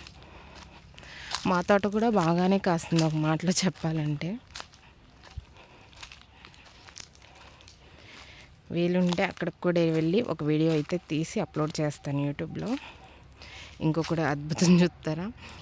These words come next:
ఈ మామిడి తోటలోనే కుంకుడుకాయ చెట్టు అయితే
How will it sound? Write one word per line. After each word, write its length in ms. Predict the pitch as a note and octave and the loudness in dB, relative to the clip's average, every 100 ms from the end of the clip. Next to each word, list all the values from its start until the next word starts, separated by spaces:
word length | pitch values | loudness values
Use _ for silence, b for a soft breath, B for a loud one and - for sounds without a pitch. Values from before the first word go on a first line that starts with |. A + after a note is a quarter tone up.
| - E3 | -2 0
ఈ 40 | E3 | 2
మామిడి 300 | D#3 D#3 D#3 - | 2 0 0 0
తోటలోనే 560 | F#3+ - E3+ E3+ F3+ D4 B B B - | -2 0 -4 -2 -2 -4 B B B -4
కుంకుడుకాయ 420 | F3 E3+ F3 G3+ - | -2 0 2 2 0
చెట్టు 200 | E3+ - D3+ | -4 -2 -4
అయితే 200 | D3 | -2